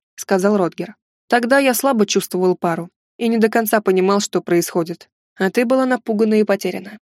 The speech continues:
Не самое лучшее начало отношений. Зато теперь не нужно никуда спешить, и есть возможность лучше узнать друг друга». «Согласна», улыбнулась я.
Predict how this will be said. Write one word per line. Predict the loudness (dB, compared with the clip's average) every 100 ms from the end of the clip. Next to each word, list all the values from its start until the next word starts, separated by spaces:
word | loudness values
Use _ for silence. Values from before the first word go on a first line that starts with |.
| _ _
Не | 2 2
самое | 2 0 2 2
лучшее | 2 2 -2
начало | -2 -2 -2
отношений. | -2 -4 -8 -10 -14 -20 _ _ _ -6
Зато | 0 2 2
теперь | 0 2 2 4
не | 4
нужно | 2 2 0
никуда | -2 -2 -2
спешить, | -2 -4 -2 -4 -6 -18 _ -2
и | 4
есть | 4 4
возможность | 0 0 0 0 -2 -2
лучше | 0 0 0
узнать | -2 0 -2
друг | -2 0
друга». | 0 -2 -8 _ _ _ _ _ _
«Согласна», | -4 -2 0 0 0 -6 -10 _ _
улыбнулась | 0 2 2 0 0
я. | -2 -6